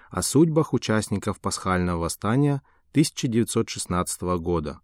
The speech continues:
в котором прозвучали самые известные традиционные баллады прошлого века, ее собственные песни.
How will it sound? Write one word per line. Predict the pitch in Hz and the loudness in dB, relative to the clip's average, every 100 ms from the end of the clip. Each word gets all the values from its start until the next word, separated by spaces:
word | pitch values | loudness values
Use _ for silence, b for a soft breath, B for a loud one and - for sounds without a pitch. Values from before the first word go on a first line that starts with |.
| _ _ _ | _ _ _
в | |
котором | - 87 98 90 | -2 2 4 4
прозвучали | 95 87 90 - 85 | 2 0 0 2 0
самые | 78 - 92 87 82 | 0 0 2 2 2
известные | 78 82 82 - 82 | 0 0 -2 -2 -6
традиционные | 78 82 85 - 87 82 80 | -4 -4 -4 -2 -2 0 -2
баллады | 76 82 82 78 | -4 -2 -2 -2
прошлого | 76 - 80 - 76 | -6 -8 -10 -8 -8
века, | 78 120 - 147 139 _ _ - | -2 -2 0 -4 -6 _ _ -4
ее | 92 82 | 0 0
собственные | - 90 - 98 87 | 0 -2 -2 -2 -2
песни. | - 76 - 80 | -2 -4 -4 -12